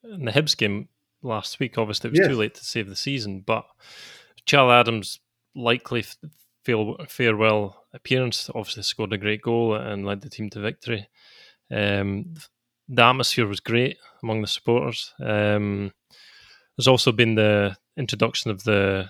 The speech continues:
Speaker 1: the Southeast section, which I think has
Speaker 2: Oh,
Speaker 1: been fantastic.
Speaker 2: that's been, that, uh, you know, apart from every-, everything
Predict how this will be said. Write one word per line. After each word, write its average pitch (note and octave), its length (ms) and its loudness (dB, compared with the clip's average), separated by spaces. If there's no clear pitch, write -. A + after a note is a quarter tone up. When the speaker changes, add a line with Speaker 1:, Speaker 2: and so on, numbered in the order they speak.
Speaker 1:
the - 60 -10
Southeast - 440 0
section, A#2 380 0
which A2 200 -8
I - 20 -12
think G#2 200 -8
has G2+ 120 4
Speaker 2:
Oh, - 20 -10
Speaker 1:
been G#2 140 -8
fantastic. G#2+ 540 -2
Speaker 2:
that's C#3+ 160 2
been, A#2+ 640 -2
that, A2+ 200 4
uh, G2+ 80 -2
you A#2+ 120 0
know, G2 160 2
apart A2+ 340 0
from G#2 300 -4
every-, C#3+ 220 2
everything F3+ 560 4